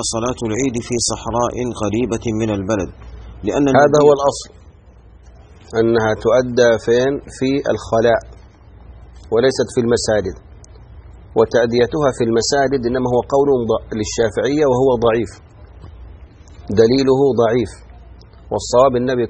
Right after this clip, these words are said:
Speaker 2: كل الصلاة كان صلاها فين؟ في الخلاء وفي البراز عليه الصلاة والسلام. نعم.
Speaker 1: لأن النبي صلى الله عليه وسلم كان يصلي العيدين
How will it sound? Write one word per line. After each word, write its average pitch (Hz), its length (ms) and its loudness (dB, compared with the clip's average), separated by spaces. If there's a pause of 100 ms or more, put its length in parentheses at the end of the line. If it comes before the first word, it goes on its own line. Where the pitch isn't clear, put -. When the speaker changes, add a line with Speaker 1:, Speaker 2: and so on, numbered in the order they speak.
Speaker 2:
كل 170 180 2 (100)
الصلاة 135 320 -2 (100)
كان 127 120 -2 (100)
صلاها 120 340 0
فين؟ 120 200 0 (720)
في - 560 -2
الخلاء 113 420 2 (100)
وفي 107 240 -4
البراز 107 580 2 (300)
عليه 107 280 -2
الصلاة 95 300 -8
والسلام. - 340 -14 (180)
نعم. - 140 -8 (1900)
Speaker 1:
لأن 127 260 2
النبي 135 300 0 (180)
صلى 107 180 -2
الله 113 220 -2 (120)
عليه 117 240 -2 (120)
وسلم 117 380 -4 (200)
كان 123 180 -2 (160)
يصلي 120 400 -4
العيدين 104 500 -4